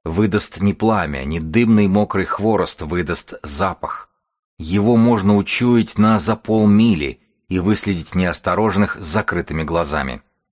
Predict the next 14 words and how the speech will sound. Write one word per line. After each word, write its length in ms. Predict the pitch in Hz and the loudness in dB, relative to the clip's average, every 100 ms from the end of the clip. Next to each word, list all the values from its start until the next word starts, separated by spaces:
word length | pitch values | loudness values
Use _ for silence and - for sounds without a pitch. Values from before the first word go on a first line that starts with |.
| _ _ _ _ _ _ _ - | _ _ _ _ _ _ _ -4
За 140 | 92 | -2
последнее 520 | - - 151 127 120 | -2 0 0 2 2
время 240 | 120 131 113 | 2 2 2
книжник 480 | 113 120 95 110 | 2 0 2 0
так 260 | - 120 110 | 0 -4 -4
хорошо 440 | - 104 - 113 | -2 -2 -2 -2
освоил 420 | 104 - 113 107 101 | -2 0 2 2 2
искусство 540 | - - 113 - 98 | -2 -4 -4 0 0
вынюхивания — 840 | 87 95 127 147 107 92 82 67 - _ _ _ | 2 2 2 0 -2 -2 -2 -4 -10 _ _ _
что 240 | - - 113 | -6 0 0
Белка 420 | 101 104 104 120 | 2 2 0 0
бы 180 | 113 117 | 2 2
им 300 | 101 85 82 | 0 -4 -2
гордилась. 720 | 92 85 78 69 65 - | -2 -2 -4 -6 -6 -8